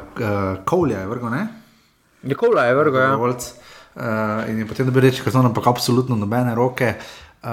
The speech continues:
Speaker 1: za Domžale iz dežja pod kap, eh, Žiga, absolutno zadnja priložnost za Dejana Đuranovića. Jaz bi se mu, če Domžale ne premagajo Brava v sredo v Šiški,
Speaker 2: Adijo.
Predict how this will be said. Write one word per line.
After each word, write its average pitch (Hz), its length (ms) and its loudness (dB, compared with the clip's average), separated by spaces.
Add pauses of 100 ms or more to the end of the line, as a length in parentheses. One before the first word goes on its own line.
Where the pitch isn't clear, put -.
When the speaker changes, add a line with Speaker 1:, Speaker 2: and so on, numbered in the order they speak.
(140)
Speaker 1:
za 110 140 -4
Domžale 117 840 2
iz 107 220 -4
dežja 127 320 4
pod - 220 -8
kap, 139 400 4
eh, - 120 -10 (500)
Žiga, 131 680 2
absolutno 131 680 0
zadnja 110 300 0
priložnost 110 500 -2
za 110 80 -4
Dejana 113 480 -2
Đuranovića. 123 720 0
Jaz 117 320 2
bi 127 120 0
se 127 160 -4
mu, 107 180 -6
če 104 200 -10
Domžale 107 580 -2 (440)
ne 123 260 2
premagajo 127 460 2
Brava 117 420 4
v 107 120 -2
sredo 120 320 -4
v 117 80 0
Šiški, 131 320 0
Speaker 2:
Adijo. 131 280 4